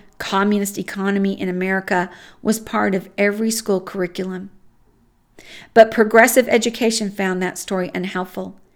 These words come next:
and it has fallen into obscurity, which explains why someone like Tim Keller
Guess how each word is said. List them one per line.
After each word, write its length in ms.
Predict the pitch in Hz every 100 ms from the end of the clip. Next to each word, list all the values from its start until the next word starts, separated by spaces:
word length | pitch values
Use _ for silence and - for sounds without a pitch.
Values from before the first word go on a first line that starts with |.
| _ - -
and 160 | 208
it 120 | 202 202
has 180 | 202
fallen 380 | - 185 196 208
into 480 | 208 190 - 185 180 - - - _ - _ _
obscurity, 800 | 202 185 - 190 180 175 - - _ - _ - - -
which 180 | 269
explains 540 | 269 - - 269 269 262
why 120 | 220
someone 420 | 208 - 233 226
like 200 | 208 190
Tim 220 | - 226
Keller 440 | 214 202 208 233